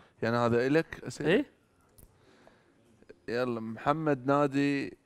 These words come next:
Speaker 1: ما حد كاتبين، ما حد محمد.
Speaker 2: جيب.
Speaker 1: محلي ما تلعب وياه لو يعطيك مليون دولار.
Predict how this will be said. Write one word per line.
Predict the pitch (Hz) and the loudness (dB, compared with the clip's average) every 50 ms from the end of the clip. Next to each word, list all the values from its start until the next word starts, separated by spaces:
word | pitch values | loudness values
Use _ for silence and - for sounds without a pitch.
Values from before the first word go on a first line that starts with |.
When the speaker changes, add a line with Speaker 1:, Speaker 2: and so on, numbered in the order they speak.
| _ _ _ _ _ _ _ _ _ _ _ _ _ _ _ _ _ _ _ _ _ _ _ - - | _ _ _ _ _ _ _ _ _ _ _ _ _ _ _ _ _ _ _ _ _ _ _ -10 -2
Speaker 1:
ما | 139 160 156 | 0 2 2
حد | - - - 151 120 104 - - | 2 2 2 2 2 2 0 -6
كاتبين، | - - 120 110 107 - - 110 104 | -6 -2 0 0 0 -2 -6 -8 -6
ما | 107 117 | -6 -6
حد | 123 - - 156 151 139 | -6 -4 -2 -2 -2 -2
محمد. | - - 156 160 147 127 117 - - - - - - - _ _ _ - _ _ - - - 143 | -4 -4 -4 -4 -4 -4 -8 -10 -12 -18 -20 -20 -20 -20 _ _ _ -20 _ _ -20 -20 -16 -10
Speaker 2:
جيب. | 139 147 143 131 - - _ _ _ _ _ _ - - - - - - - 175 190 185 - _ _ _ _ _ _ _ _ _ _ _ _ _ _ _ _ _ _ _ _ _ _ _ _ _ _ _ - | -4 -4 -4 -4 -6 -12 _ _ _ _ _ _ -20 -20 -20 -20 -20 -20 -20 -20 -20 -20 -20 _ _ _ _ _ _ _ _ _ _ _ _ _ _ _ _ _ _ _ _ _ _ _ _ _ _ _ -6
Speaker 1:
محلي | 127 117 - - 135 143 139 135 143 147 151 151 151 151 151 | -4 -4 0 2 2 2 4 4 2 2 0 0 0 -2 -2
ما | 147 143 | -2 -4
تلعب | 135 - 143 139 123 135 131 | -2 0 0 0 0 -2 -2
وياه | 131 135 139 143 143 143 143 147 | 0 0 2 4 4 4 4 2
لو | 143 139 139 | 2 2 0
يعطيك | 135 131 - 139 131 - | 0 -2 -2 -6 -8 -6
مليون | 131 127 127 131 135 131 | -6 -4 -4 -4 -4 -4
دولار. | 120 123 117 107 82 - | -4 -6 -6 -6 -6 -10